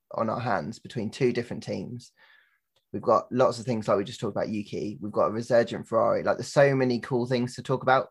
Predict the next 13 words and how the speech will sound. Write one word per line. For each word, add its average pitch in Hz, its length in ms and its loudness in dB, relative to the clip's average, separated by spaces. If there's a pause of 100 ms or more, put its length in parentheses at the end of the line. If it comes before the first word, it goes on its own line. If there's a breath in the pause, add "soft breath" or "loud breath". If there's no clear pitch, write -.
You've 123 160 -2
even 127 220 2
got 123 160 6
people 127 240 0
like 113 120 6
Otmar 117 340 6
complaining. 120 580 -2
Like, 113 220 -2
you've 120 120 -4
got - 220 4
literally 120 340 0
all 131 340 6
aspects - 720 -2